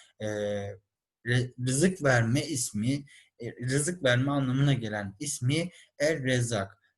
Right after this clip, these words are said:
Rızık kavramıyla ilgili olan ismi arkadaşlar bakalım anlamı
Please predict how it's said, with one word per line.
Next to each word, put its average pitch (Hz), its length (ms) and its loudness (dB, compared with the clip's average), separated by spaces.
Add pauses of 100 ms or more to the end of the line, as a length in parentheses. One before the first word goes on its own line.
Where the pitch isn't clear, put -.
(100)
Rızık 135 300 -8
kavramıyla 113 640 -2
ilgili 113 400 -4
olan 135 460 -2
ismi 147 500 -2 (400)
arkadaşlar 113 720 -4
bakalım 139 440 -2
anlamı 135 560 -2